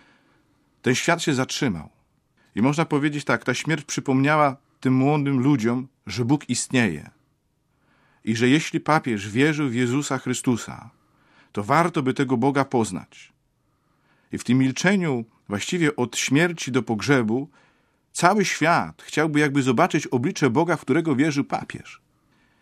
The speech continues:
I ta śmierć, no, przebudziła taką świadomość, że istnieje Bóg, ale przebudziła też drzemiącą dobroć w ludziach i też i miłość. I wielu z nas po prostu było zaskoczonych samym sobą,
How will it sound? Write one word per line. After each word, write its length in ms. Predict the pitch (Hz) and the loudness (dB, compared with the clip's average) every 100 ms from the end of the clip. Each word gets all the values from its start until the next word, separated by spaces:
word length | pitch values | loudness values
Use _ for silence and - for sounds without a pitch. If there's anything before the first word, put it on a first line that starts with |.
| _ _ _ _ | _ _ _ _
I 80 | 113 | -2
ta 120 | 147 | -2
śmierć, 520 | - 151 175 - - _ _ _ | 0 0 0 -2 -10 _ _ _
no, 100 | 123 | -4
przebudziła 760 | 120 - 139 131 123 185 160 147 _ _ _ _ _ _ _ _ | -2 -2 0 0 0 2 2 2 _ _ _ _ _ _ _ _
taką 240 | - - | -10 -4
świadomość, 520 | 123 - 123 165 151 117 | -2 0 2 2 0 0
że 60 | |
istnieje 320 | 120 - 139 | -4 0 2
Bóg, 400 | 104 101 - - _ _ | 2 -2 -4 -16 _ _
ale 180 | - 120 | -2 0
przebudziła 540 | 113 147 131 135 190 156 | 0 0 0 0 0 0
też 260 | 151 - | -2 -2
drzemiącą 600 | 110 131 135 165 - 139 | -4 0 2 0 0 -2
dobroć 420 | 117 226 131 110 | 2 0 2 0
w 100 | 95 | 0
ludziach 480 | 113 123 95 104 127 _ _ _ _ | 0 2 2 -2 -4 _ _ _ _
i 120 | 185 | -10
też 240 | 202 233 220 | -4 -4 -2
i 60 | |
miłość. 640 | 320 285 92 71 - - _ _ _ _ _ _ _ _ _ _ - | 2 2 2 -2 -10 -20 _ _ _ _ _ _ _ _ _ _ -6
I 60 | |
wielu 300 | 113 160 208 | 2 2 2
z 120 | 185 | 0
nas 580 | 156 139 80 - - - - _ _ - | 0 0 0 -6 -10 -10 -18 _ _ -12
po 100 | 147 | -4
prostu 320 | 180 175 170 | -4 -2 -2
było 160 | 165 | 2
zaskoczonych 540 | 170 175 - 170 180 165 | 2 0 -2 -2 -2 0
samym 300 | 185 175 170 | 0 0 -2
sobą, 500 | - 165 80 76 | -2 -2 -2 -8